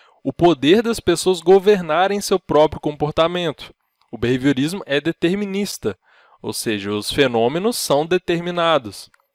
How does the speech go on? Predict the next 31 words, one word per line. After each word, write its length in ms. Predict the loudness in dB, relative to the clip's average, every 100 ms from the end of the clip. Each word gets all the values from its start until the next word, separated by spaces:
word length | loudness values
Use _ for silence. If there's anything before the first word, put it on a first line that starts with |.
| _ -10
E 220 | 0 2
a 80 | 2
ideia 260 | 4 2
de 120 | 2
livre-arbítrio, 920 | -2 -2 0 -2 -2 -4 -6 -6 -12 -12
que 200 | -10 -4
a 80 | -4
gente, 460 | -4 -8 -8 -10 _
ela 180 | -6 -6
é 20 |
muito 580 | -4 -6 -4 -2 -2 -4 -8 _ _ _ _ _ _
cultu-, 340 | -4 -2 -2 0
ela 140 | 0
é 40 | 2
muito 500 | 0 -2 -2 0 0
repetida 760 | 0 -4 -6 -4 -4 -2 -4
na 140 | -4 -4
nossa 320 | -6 -8 -10
so-, 240 | -12 -14 _ _
na 180 | -8 -8
nossa 380 | -4 -4 -4 -8
sociedade, 920 | -12 -12 -10 -6 -4 -2 -2 -4 -8 -12 _ -20 _ _ _ _ -4
ela, 460 | 0 2 4 2
hum, 720 | -2 -10 -8 -8 -8 -12 -16 -2
pro 140 | 0
behaviorismo, 920 | 2 2 2 2 2 0 0 -2 -2 0
ela 300 | 0 0 0
não 140 | 0
é 80 | 2
bem 180 | 0 0
assim. 320 | -6 -10